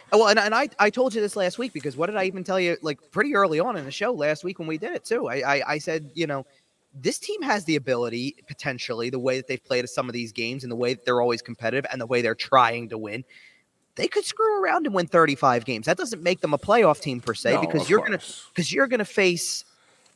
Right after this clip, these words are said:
Speaker 1: tough competition throughout the year. I mean, like, you're still gonna, like, first of all, they're not gonna win every single game that's against teams like Colum-, I mean, they already proved it with the San Jose game. They're not gonna win every game against Columbus, San Jose,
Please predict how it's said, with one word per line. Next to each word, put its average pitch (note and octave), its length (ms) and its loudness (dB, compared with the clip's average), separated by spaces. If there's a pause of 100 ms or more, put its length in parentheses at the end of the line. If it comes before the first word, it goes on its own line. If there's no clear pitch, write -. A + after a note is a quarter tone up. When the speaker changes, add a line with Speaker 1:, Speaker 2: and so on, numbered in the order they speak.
(120)
Speaker 1:
tough F#3+ 200 4
competition D3 560 2
throughout C3 340 2
the A#2 60 -10
year. A2 280 -2
I A#2+ 40 0
mean, A#2+ 140 -6
like, A#2 200 -8 (320)
you're D3+ 100 -2
still G#3+ 160 4
gonna, F3+ 240 -2
like, D3 200 -4 (200)
first A3+ 260 4
of D3+ 100 0
all, B2+ 240 0 (160)
they're D#3+ 140 6
not E3+ 240 -2
gonna E3+ 180 -2
win D3+ 220 0
every C#3 240 0
single B2+ 360 -4
game B2 420 -2 (140)
that's A#2 180 0
against B2 340 -2
teams B2+ 320 -6
like B2 200 -2
Colum-, C3 340 2
I C#3 80 4
mean, C#3+ 100 0
they D3 120 4
already D#3+ 180 8
proved D#3+ 260 4
it C#3+ 60 4
with C3 120 -2
the C#3 60 -4
San C3 220 0
Jose C3+ 240 2
game. G#2 200 -8
They're B2+ 160 0
not D3 280 2
gonna B2+ 160 0
win C#3 300 2 (420)
every D#3+ 280 8
game D3 300 2
against B2+ 380 -2
Columbus, C3 580 -2
San B2+ 320 0
Jose, B2 800 -2